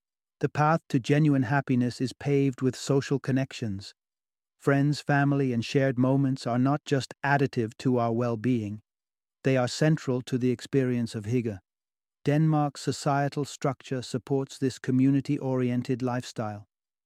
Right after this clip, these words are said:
with regulated working hours ensuring a healthy work-life balance and a comprehensive welfare system that alleviates the dread of unemployment. Danes are afforded the luxury of prioritizing relationships over work.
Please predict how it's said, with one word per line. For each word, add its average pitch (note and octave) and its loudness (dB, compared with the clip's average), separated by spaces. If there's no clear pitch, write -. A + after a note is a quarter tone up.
with C3 2
regulated D3 2
working C3+ 0
hours B2+ -2
ensuring C3+ 0
a B2 0
healthy C3+ -2
work-life C3 -2
balance B2 -2
and B2+ 2
a B2+ 0
comprehensive C#3 0
welfare C3 -2
system C3 -2
that C3+ -2
alleviates C3+ 2
the B2+ -2
dread B2+ 0
of B2 -2
unemployment. B2+ 0
Danes D3+ 4
are D3+ 4
afforded D3+ 2
the C#3+ 0
luxury E3 2
of C#3 -6
prioritizing D#3 2
relationships D3 0
over C#3 2
work. C3 -2